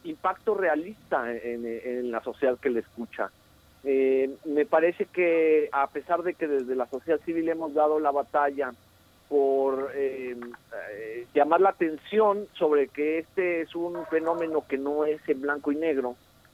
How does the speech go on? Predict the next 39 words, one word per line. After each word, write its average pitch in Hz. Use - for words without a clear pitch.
que 135
es 147
necesario 151
analizarlo 143
con 135
más 135
detenimiento, 143
que 170
es -
necesario 160
intro-, 156
a-, 131
introducir 135
la 156
noción 143
de 156
los 135
derechos, 139
eh, 131
de 131
las 127
personas, 156
no 147
lo 151
que 156
hace 139
esta -
campaña, 135
que -
es 127
justamente 139
como, 117
eh, 113
transmitir 147
que 156
el 135
usuario 156
de 135
drogas, 139